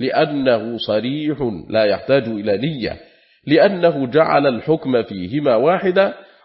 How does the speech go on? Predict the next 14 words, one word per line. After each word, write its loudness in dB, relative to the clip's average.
وهذا 4
لا 4
يحتمل -2
غير 2
ما 2
فهم -2
منه، -2
أشبه -2
ما 4
لو 2
أعاده 0
بلفظه -2
على 2
الثانية. 2